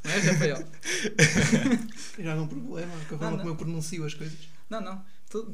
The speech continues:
Speaker 2: Isso.
Speaker 1: tranquilo. Mas pronto. Então, eu estava a ver a cena do Chi e ele no início, acho que a namorada disse-lhe que ele tinha que pagar a conta da luz. Da, ou da água, ou cena qual-, qualquer. Aquilo teve uma hora de,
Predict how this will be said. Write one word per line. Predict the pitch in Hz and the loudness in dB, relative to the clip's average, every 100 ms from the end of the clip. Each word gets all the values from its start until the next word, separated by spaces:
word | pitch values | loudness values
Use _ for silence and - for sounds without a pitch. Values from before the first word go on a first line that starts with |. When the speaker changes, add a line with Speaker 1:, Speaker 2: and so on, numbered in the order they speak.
| 233 | -2
Speaker 2:
Isso. | |
Speaker 1:
tranquilo. | 202 175 156 135 120 - | -2 -4 -4 -4 -4 -6
Mas | 160 165 | -6 -4
pronto. | 131 120 - - - - - - - | -4 -6 -6 -8 -8 -8 -8 -8 -6
Então, | 156 123 120 - - - - - - | -4 -4 -6 -6 -8 -8 -8 -8 -6
eu | 156 | -4
estava | 170 185 | -2 0
a | |
ver | 190 202 | 0 -2
a | |
cena | 202 202 | -2 -2
do | 196 208 | -2 -4
Chi | 233 240 - - - | -4 -4 -4 -8 -6
e | 202 | -2
ele | 220 | -2
no | |
início, | 220 226 226 226 226 226 - - - - - | -2 -2 -4 -4 -6 -6 -8 -8 -8 -8 -6
acho | 170 185 | -4 -4
que | 202 | -2
a | |
namorada | 196 196 190 190 | -2 -2 -4 -4
disse-lhe | 208 208 202 | -4 -6 -6
que | - 196 | -6 -6
ele | 196 | -6
tinha | 196 190 | -6 -6
que | |
pagar | 190 190 185 | -6 -6 -6
a | |
conta | 185 175 180 | -6 -6 -6
da | 220 | -4
luz. | 202 - - - - | -6 -6 -8 -8 -6
Da, | 143 | -4
ou | 151 | -2
da | 185 | -2
água, | 170 156 | -4 -4
ou | 151 | -4
cena | 165 160 | -4 -6
qual-, | 170 160 - | -6 -8 -6
qualquer. | 185 190 160 - - - - - - - - - - - 233 | -6 -6 -6 -8 -8 -8 -8 -8 -8 -8 -8 -8 -8 -6 -2
Aquilo | 196 151 135 - | -2 -2 -6 -8
teve | 147 151 | -6 -4
uma | 156 | -2
hora | 156 175 185 208 208 - - - - - - - - | 0 0 -2 -4 -6 -8 -8 -8 -8 -8 -8 -8 -8
de, | 170 208 214 214 208 208 208 226 | -6 -4 -4 -4 -4 -4 -4 -6